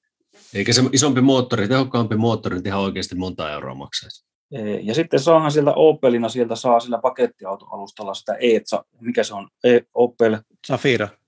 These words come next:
Speaker 2: Zafira E. Sitä saa jopa yhdeksänpaikkaisena tilaa auton.
Speaker 3: Kyllä, se on muuten totta.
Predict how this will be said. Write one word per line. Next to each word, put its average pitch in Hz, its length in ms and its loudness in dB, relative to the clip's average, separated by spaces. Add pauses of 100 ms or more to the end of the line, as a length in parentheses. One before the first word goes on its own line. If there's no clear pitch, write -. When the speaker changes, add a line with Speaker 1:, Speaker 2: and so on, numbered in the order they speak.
(140)
Speaker 2:
Zafira 123 500 2
E. 101 420 2 (100)
Sitä 110 300 0
saa 98 180 -2
jopa 110 200 2
yhdeksänpaikkaisena 104 760 -4
tilaa 92 320 -2
auton. 92 300 -10 (380)
Speaker 3:
Kyllä, 120 220 2 (500)
se 131 120 -4
on 113 80 2
muuten 104 300 -2
totta. 104 260 -4